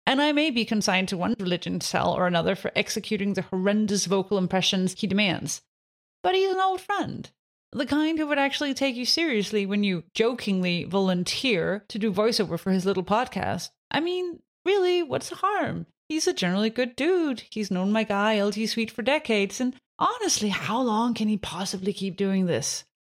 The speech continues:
A long, long time, it turns out.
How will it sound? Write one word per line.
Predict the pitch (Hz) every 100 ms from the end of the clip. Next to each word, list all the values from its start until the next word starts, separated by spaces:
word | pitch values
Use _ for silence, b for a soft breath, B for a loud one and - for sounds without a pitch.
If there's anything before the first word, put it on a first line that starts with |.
| _
A | -
long, | 156 156 160 165 175 180 - _ _ _
long | 156 160 156 147 147 147
time, | - 151 - - - _ _
it | -
turns | 160 - - -
out. | - -